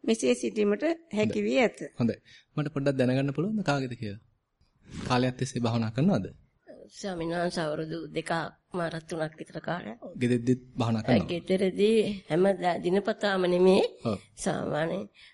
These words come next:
Speaker 3: මාසෙකට දවස් හයක් හතක් දවස් මුළුල්ලේමත් කරනවා.
Speaker 2: හරි.
Speaker 3: මේ විපස්සනා ගිහිල්ලා.
Speaker 2: හරි.
Speaker 3: අනිත් දවස් වලට පැයක් දෙකක් විතර ගෙදරදී කරනවා.
Speaker 2: කරනවා. එතකොට, ම්,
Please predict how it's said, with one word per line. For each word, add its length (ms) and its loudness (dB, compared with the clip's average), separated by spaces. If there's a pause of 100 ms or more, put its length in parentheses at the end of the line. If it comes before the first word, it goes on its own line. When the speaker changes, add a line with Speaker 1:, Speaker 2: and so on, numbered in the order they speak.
(160)
Speaker 3:
මාසෙකට 720 0 (680)
දවස් 360 0
හයක් 360 2
හතක් 300 0 (340)
දවස් 320 0
මුළුල්ලේමත් 600 -2
කරනවා. 480 2 (220)
Speaker 2:
හරි. 260 -6
Speaker 3:
මේ 200 -6
විපස්සනා 600 -2
ගිහිල්ලා. 420 -2 (180)
Speaker 2:
හරි. 200 -10 (320)
Speaker 3:
අනිත් 280 4
දවස් 300 4
වලට 300 -2
පැයක් 300 2 (540)
දෙකක් 200 0 (140)
විතර 300 -4
ගෙදරදී 440 0 (160)
කරනවා. 240 -2
Speaker 2:
කරනවා. 240 -4 (340)
එතකොට, 400 -2 (320)
ම්, 220 4